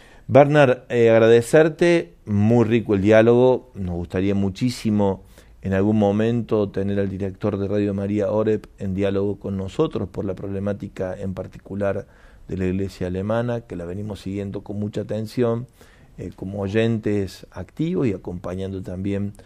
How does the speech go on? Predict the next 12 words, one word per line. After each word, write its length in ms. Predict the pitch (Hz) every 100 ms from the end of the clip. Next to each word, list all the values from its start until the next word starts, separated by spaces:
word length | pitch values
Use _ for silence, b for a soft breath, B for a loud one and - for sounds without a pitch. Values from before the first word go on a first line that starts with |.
| b b b -
a 320 | 87 87 85
la 120 | 85 87
iglesia 760 | 92 101 98 101 95 87 85 -
que 100 | 90
preside 480 | 95 90 - 101 -
Francisco 640 | - 87 - 113 110 101
en 100 | 101
Roma, 380 | 104 110 117 113
con 280 | - 101 101
toda 200 | 143 143
la 120 | 120
complejidad 960 | 113 104 - 101 98 104 101 92 90